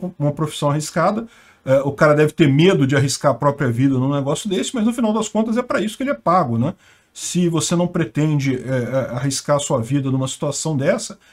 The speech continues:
ainda mais pra proteger criança, então, sei lá, não deveria,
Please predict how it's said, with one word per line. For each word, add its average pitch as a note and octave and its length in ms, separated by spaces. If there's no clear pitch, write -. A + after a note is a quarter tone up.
ainda A#2+ 120
mais F3+ 120
pra - 100
proteger E3 480
criança, D3+ 500
então, G3+ 260
sei - 200
lá, E3+ 240
não B2+ 180
deveria, D3+ 720